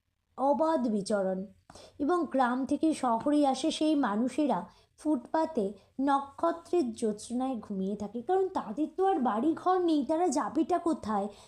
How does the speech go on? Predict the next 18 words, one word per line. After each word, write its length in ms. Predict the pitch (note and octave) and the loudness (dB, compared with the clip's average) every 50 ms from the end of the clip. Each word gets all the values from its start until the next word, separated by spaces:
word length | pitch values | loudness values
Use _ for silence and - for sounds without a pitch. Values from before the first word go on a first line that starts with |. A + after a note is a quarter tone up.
| _ - | _ -2
তারা 260 | D4+ D4 D4+ D#4+ E4 | 0 2 2 2 2
ওই 240 | E4+ E4+ F4 E4+ D#4+ | 2 4 4 4 4
রাস্তার 580 | C#4+ C4+ C4+ - - - - D4+ D#4 D#4 D#4+ | 2 2 0 0 -2 -2 0 2 2 2 2
মধ্যে 720 | D4 C4+ C4 B3+ A#3+ B3 A3+ G#3+ - B3 C#4+ C#4+ G#3+ G3+ - - - - - - | 0 0 0 0 0 -2 -2 -2 -2 0 2 2 2 0 -4 -8 -16 -12 -4 0
ওই 140 | C4+ C#4+ C#4 | 2 2 2
নক্ষত্ররা 840 | C4 B3+ A#3+ B3 B3 - - - D#4 D#4+ D#4+ - E4 E4+ E4 E4+ E4 | 2 2 0 -2 -4 -6 -4 -2 0 0 0 -2 -4 0 0 2 2
যেটুকু 440 | C4+ D#4+ D#4 - D#4 - D#4+ E4 | 2 2 0 0 -2 -2 0 0
আলো 340 | E4 C#4+ B3+ B3 B3 C4+ C#4 | 2 2 2 2 2 2 0
দেয়, 220 | A3+ D4 D4+ F4 G4+ - - - _ _ - | 0 0 -2 -2 -4 -6 -12 -20 _ _ -16
সেই 440 | - - - D4+ C#4+ D4 D4+ D4 | -6 -2 2 4 4 4 4 4
আলোতেই 640 | B3+ A3+ A#3+ B3+ C4 C#4 - - E4 D4 B3 A#3 - - - | 2 2 2 2 2 2 2 2 2 2 2 0 -2 -2 -2
ওরা 180 | C4+ C4+ C4 | 0 2 2
নিজেদের 520 | B3+ B3 B3 B3 G3+ B3+ B3+ G#3 C#4 C#4 C4 | 2 2 0 0 0 0 0 0 0 0 0
মতো 300 | B3+ B3+ A#3+ A#3+ B3+ B3+ | 0 0 0 0 0 0
করে 260 | B3+ C4 B3 C4 B3+ | 0 2 2 2 0
একটু 320 | A#3 B3 - - C4 B3+ | -2 -4 -4 -4 -2 -2
গুছিয়ে 580 | B3 G#3+ G3+ B3+ B3 A3 - - D4+ D#4 E4 E4+ | -2 -2 -2 -4 -4 -4 -2 0 2 4 4 4
নিয়ে 300 | D#4 D#4+ C#4 G#3+ G3+ A3 | 4 4 2 2 0 -2